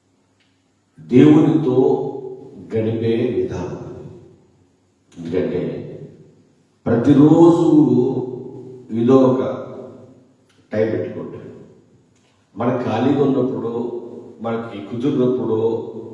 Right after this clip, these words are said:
లేదా మనం అనుకున్నప్పుడు కాదు, ఏదో ఒక సమయం, మరి ముఖ్యంగా మన కుదిరే సమయం, మన అనుకూలమైన సమయం, చాలా మంది, నూటికి తొంభై మందికి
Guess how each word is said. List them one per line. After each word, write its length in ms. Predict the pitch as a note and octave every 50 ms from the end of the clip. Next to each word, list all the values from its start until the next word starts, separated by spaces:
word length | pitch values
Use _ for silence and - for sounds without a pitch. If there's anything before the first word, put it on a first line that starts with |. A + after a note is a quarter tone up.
| -
లేదా 380 | - G#2+ G#2 G#2 A2 G#2+ G#2+ G#2+ - G#2+ - - - -
మనం 140 | G#2 A2 A2+
అనుకున్నప్పుడు 1000 | A#2 A#2+ - B2 C3+ C3+ C#3+ D3 C3+ C3+ B2+ B2 B2 B2 B2 B2 B2+ B2+ B2+ B2 -
కాదు, 600 | - G2 G2 F#2 F#2 F#2 F2 F2 - - - - - - - - - - _ _ _ _ _ _ _ _ _ _ _ _ _ -
ఏదో 300 | G#2+ B2+ D3+ E3+ - -
ఒక 280 | - - E3+ - - - - C3 B2+ B2 A#2+ B2 B2 B2 - - - -
సమయం, 640 | - A#2+ B2 C#3 C3+ B2 B2 - - - C#3 C#3 - - - - - - - - - - _ _ _ _ _ _ _ _ _ _ _ _ _ _ _ _ _ _ _ _ _ _ _ _ _ _ _ -
మరి 180 | A2 A#2+ C#3
ముఖ్యంగా 880 | D3+ D3+ D3+ D3+ D3 C#3 B2+ A#2+ B2 B2+ B2 - - - - - - - - - - - - - - _ _ _ _ _
మన 180 | - G#2 G#2 G2+
కుదిరే 540 | G#2 - - B2+ B2 C#3 D3 D3 D3 D3 D3
సమయం, 460 | C#3+ C#3+ B2 A#2 A#2 A#2+ B2 B2 A#2+
మన 100 | B2 A#2+
అనుకూలమైన 760 | A#2 G#2+ A2 A2+ - B2+ C3+ C3+ C3+ C3+ B2+ B2+ B2 B2 A#2
సమయం, 460 | A2 A2 G#2+ G#2+ G#2+ A2+ A2+ A2+ A2+ - -
చాలా 340 | - - - - C#3+ - B2
మంది, 500 | C#3 C3+ B2+ - - G2 F#2+ G2 G2+ A2+
నూటికి 340 | A#2 - - C3 - -
తొంభై 380 | - - A#2+ A2+ A2 G#2+ G#2+ G2+
మందికి 720 | G2+ G2+ G#2 - B2+ C3 A#2 - B2 - - - E2 -